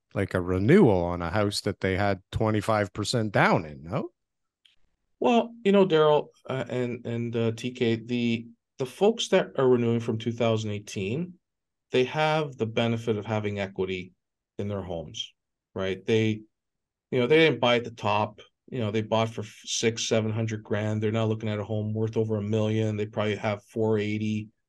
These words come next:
Speaker 2: five hundred grand owing. It's not that bad. They got half a million dollars in equity. It's the folks that bought during, um, covid or, or the last year that are really the ones suffering, right? They're,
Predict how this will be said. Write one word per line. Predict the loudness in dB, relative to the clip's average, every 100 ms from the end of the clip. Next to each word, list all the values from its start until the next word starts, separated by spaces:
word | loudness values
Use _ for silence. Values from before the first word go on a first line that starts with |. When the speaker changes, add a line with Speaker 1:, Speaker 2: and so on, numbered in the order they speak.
| _
Speaker 2:
five | 0 0
hundred | -2 -4 -6
grand | -6 -4 -4 -2
owing. | -2 -2 -4 -6 -10 -16 _ _ -4
It's | -2 0
not | 2
that | 2 2
bad. | 0 -2 -2
They | -2
got | 0
half | 0 -2
a | -2
million | -2 -2
dollars | -2 -4 -4
in | -8
equity. | -8 -10 -12 -16 _ _ _ _
It's | -6 -4
the | -2
folks | 2 0 2
that | -2 2
bought | 0 2
during, | 0 0 -2 -4 -12 _ _ _ -8
um, | -4 -4 -4 -6 -10 _ _ _ _ _ -20 0
covid | 4 4 4 -6 -6
or, | -4 -4
or | -2 -2
the | 0
last | 0 0 -2 -4
year | -2 -2 -2 -4 -6
that | -6 -4
are | -2
really | 2 4 4 4 0
the | -4
ones | -4 -4 -4 -4
suffering, | -2 -2 -4 -12 -12 -10
right? | -8 -6
They're, | -4 -4 -4